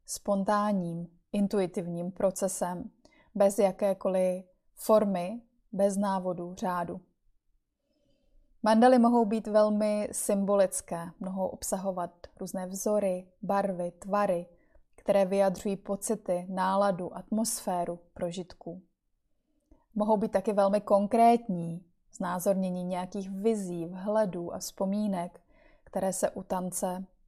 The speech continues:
objevily. Během kreslení mandal léčivý a ten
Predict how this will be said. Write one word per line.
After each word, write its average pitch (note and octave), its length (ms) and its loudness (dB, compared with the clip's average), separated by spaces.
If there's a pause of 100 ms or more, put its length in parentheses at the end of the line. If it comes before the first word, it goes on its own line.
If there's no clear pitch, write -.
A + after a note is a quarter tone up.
(120)
objevily. F3+ 600 -2 (1900)
Během A3+ 560 4 (640)
kreslení A#3 580 6
mandal G3 680 2 (300)
léčivý G3 640 0
a F#3+ 60 -4
ten G3 240 -6